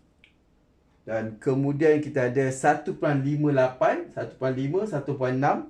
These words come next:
Satu perpuluhan lima lapan tu bukan satu perpuluhan enam saja.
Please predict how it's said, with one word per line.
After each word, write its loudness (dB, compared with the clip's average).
Satu 0
perpuluhan 2
lima 0
lapan 0
tu 0
bukan 0
satu -4
perpuluhan 0
enam 0
saja. -2